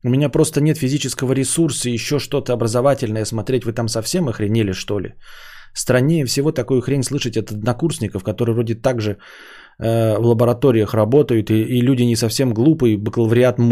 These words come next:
Г У уже осилили. Я на всё это говно очень скептически смотрю, но уже очень достало, что оно льётся просто из каждого утюга. Хоть сюда выговорилось, полегче стало.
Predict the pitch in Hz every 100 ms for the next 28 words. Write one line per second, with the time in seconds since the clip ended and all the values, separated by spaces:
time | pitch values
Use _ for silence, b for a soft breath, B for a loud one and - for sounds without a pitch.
0 | 113 120 127 151 127 117 - 113 - 123
1 | 110 98 - B B B B 104 147 151
2 | - 156 151 131 135 151 139 131 - 131
3 | - 127 - 113 110 107 131 156 156 B
4 | B B - 117 127 139 135 143 143 135
5 | 117 120 - 156 139 107 - 117 113 120
6 | 123 135 107 117 127 - 110 - 123 110
7 | 107 107 107 110 110 101 95 - 117 -
8 | 120 113 107 104 101 98 95 - 101 98
9 | - - - - -